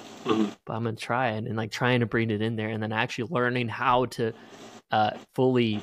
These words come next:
Speaker 2: feel that and use that. I think it could be a good challenge.
Speaker 1: This is gonna be interesting.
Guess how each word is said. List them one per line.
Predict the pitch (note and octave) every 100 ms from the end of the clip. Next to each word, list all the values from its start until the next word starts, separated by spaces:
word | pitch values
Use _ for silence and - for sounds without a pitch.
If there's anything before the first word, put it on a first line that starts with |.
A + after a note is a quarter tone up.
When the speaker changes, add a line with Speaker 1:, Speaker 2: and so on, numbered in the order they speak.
| -
Speaker 2:
feel | - B2+ B2
that | A2+ A2 A2
and | A2+ G#2+ G#2+
use | A#2+ A#2
that. | G#2+ G#2+
I | G#2
think | B2 G#2
it | -
could | G#2
be | - G#2+
a |
good | - G2+
challenge. | - G2+ G#2+ G2 - - - - - - - - - - - - - - - - - - - - - - - - - - - - -
Speaker 1:
This | B2 A#2+
is |
gonna | A2+
be | G2 F#2 -
interesting. | A2 A2 G2+ - - G2+